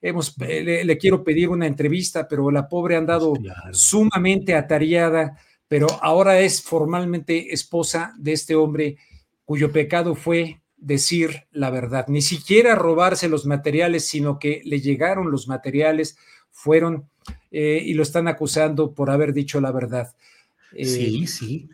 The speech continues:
Speaker 1: sobre
Speaker 2: Aquí veo su cuenta de Twitter. Estela Moris,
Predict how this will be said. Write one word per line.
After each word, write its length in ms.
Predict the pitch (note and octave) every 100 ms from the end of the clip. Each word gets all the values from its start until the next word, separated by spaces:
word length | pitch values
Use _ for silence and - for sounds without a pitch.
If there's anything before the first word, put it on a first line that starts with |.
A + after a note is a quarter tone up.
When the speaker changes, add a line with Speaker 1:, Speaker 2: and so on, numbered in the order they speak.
| -
Speaker 1:
sobre 180 | - C3+
Speaker 2:
Aquí 180 | C3+ D#3
veo 220 | D#3 D#3+
su 360 | D#3 D3+ C3 A#2+ _ _
cuenta 380 | D3 D3 D3+ C#3
de 100 | C3
Twitter. 540 | - F3+ F3 F3+ F3+ - - _
Estela 440 | F3 D#3+ - F#3 F#3
Moris, 580 | F3 G3 G#3+ - -